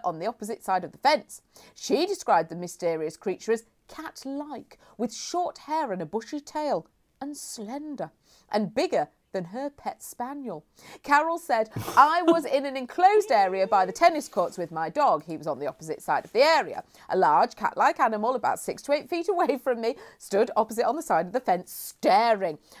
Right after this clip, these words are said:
I went to take my phone out of my pocket to take a photo, and it ran off into the bushes as my dog had come running over to me. It was bigger than my spaniel, but short hair and bushy tail and slender."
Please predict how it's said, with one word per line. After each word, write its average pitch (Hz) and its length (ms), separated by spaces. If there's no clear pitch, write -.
I 190 240
went 320 240
to - 60
take 285 180
my 247 80
phone 254 260
out 208 120
of - 80
my 190 100
pocket - 360
to - 60
take 196 140
a - 60
photo, 247 500
and 190 100
it - 120
ran 226 440
off 285 200
into 254 280
the 190 60
bushes 196 420
as 208 160
my 226 160
dog 214 460
had 214 200
come 220 280
running 190 260
over 240 300
to 220 160
me. 156 180
It 440 140
was 208 100
bigger 285 260
than 330 160
my 285 140
spaniel, 180 480
but 185 240
short 320 380
hair 190 280
and 190 140
bushy 254 300
tail 180 280
and 170 140
slender." 185 480